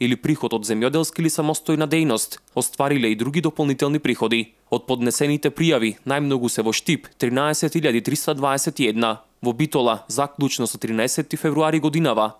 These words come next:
поднесени се осум илјади триста и петнаесет пријави, од кои тринаесет се поднесени по електронски пат, додека во Прилеп се поднесени осум илјади и седумдесет и пет пријави, а прилепчени по електронски пат поднеле триесет и три пријави.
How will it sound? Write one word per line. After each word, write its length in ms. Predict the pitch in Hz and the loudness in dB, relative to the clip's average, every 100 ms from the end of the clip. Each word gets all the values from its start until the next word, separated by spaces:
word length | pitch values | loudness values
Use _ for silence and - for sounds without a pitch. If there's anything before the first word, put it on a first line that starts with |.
| _ - | _ -4
поднесени 520 | 131 139 143 147 120 | 0 2 0 0 0
се 140 | - | 0
осум 280 | 143 - 160 | -2 0 0
илјади 260 | 165 147 113 | 2 0 0
триста 300 | - 165 - | -2 -2 -2
и 80 | 156 | -2
петнаесет 540 | 160 156 156 151 143 | 0 0 -2 -2 -6
пријави, 380 | - 165 120 113 - _ - | 0 2 4 2 -2 _ -6
од 140 | 123 | -2
кои 200 | - 135 | 0 0
тринаесет 560 | - 113 113 147 - 151 | 2 2 2 0 -2 -4
се 100 | 156 | -4
поднесени 520 | 147 156 156 139 117 | -2 0 0 0 0
по 140 | 120 | 2
електронски 500 | 113 - 135 151 - | 0 0 -2 0 -2
пат, 340 | 175 127 - - _ - | 0 0 -2 -18 _ -2
додека 360 | 131 151 151 | 0 2 2
во 80 | 143 | -2
Прилеп 360 | 139 160 131 - | 0 0 2 0
се 100 | - | -4
поднесени 520 | 117 135 135 127 117 | 0 0 0 0 0
осум 300 | 135 151 156 | 0 0 0
илјади 280 | 156 151 156 | 0 2 0
и 20 | |
седумдесет 580 | 165 156 165 160 165 160 | 0 0 2 2 0 -2
и 40 | |
пет 260 | 180 156 - | -2 -2 0
пријави, 380 | 120 110 110 - _ - | 2 4 2 -2 _ -4
а 80 | 110 | -2
прилепчени 580 | 127 131 143 - 127 117 | 2 0 0 0 0 2
по 160 | 117 | 2
електронски 540 | 110 - 135 156 - 165 | 2 0 -2 -2 -2 0
пат 340 | 156 117 - | 0 0 -6
поднеле 380 | - 135 127 107 | -4 -2 0 0
триесет 460 | 104 131 160 - 165 | -2 0 0 -2 -2
и 60 | |
три 180 | 175 117 | -2 -2
пријави. 440 | 104 113 110 117 | 0 2 2 2